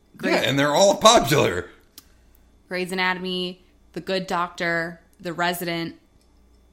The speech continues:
Speaker 1: Those are on A B C, Fox, and Fox. No, A B C, A B C, and Fox. I just don't see N B C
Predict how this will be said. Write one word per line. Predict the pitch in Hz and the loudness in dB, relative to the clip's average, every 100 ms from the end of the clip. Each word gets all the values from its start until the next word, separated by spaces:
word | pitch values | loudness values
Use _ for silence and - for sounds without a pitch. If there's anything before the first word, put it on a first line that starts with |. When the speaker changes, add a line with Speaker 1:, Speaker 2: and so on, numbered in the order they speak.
| - | -8
Speaker 1:
Those | 190 196 | -4 -2
are | 190 | -2
on | 175 170 - | -2 -2 -6
A | - 185 | -6 -4
B | 185 | -6
C, | 180 190 175 170 170 - _ | -6 -8 -6 -6 -6 -12 _
Fox, | - - 180 165 165 - - - _ _ _ _ _ _ _ _ _ _ _ | -20 -2 0 0 -2 -8 -12 -14 _ _ _ _ _ _ _ _ _ _ _
and | 165 160 160 156 156 156 - _ | -8 -6 -6 -6 -8 -12 -16 _
Fox. | - 165 151 - - - - _ _ _ _ _ _ | -2 -2 -2 -6 -8 -8 -14 _ _ _ _ _ _
No, | 175 | -10
A | 165 | -4
B | 185 190 | -4 -4
C, | 185 | -4
A | 170 | -4
B | 170 | -4
C, | 170 160 | -6 -8
and | 156 | -6
Fox. | 175 156 160 - - - _ _ _ _ _ _ _ _ _ _ - | -2 -2 -2 -8 -16 -18 _ _ _ _ _ _ _ _ _ _ -4
I | 196 - - | -4 -6 -8
just | 190 180 - | -8 -8 -6
don't | 180 170 - | -6 -6 -8
see | - 175 160 160 - | -8 -6 -4 -4 -6
N | 160 170 | -8 -6
B | 170 | -4
C | 165 - 165 160 160 | -4 -6 -6 -6 -6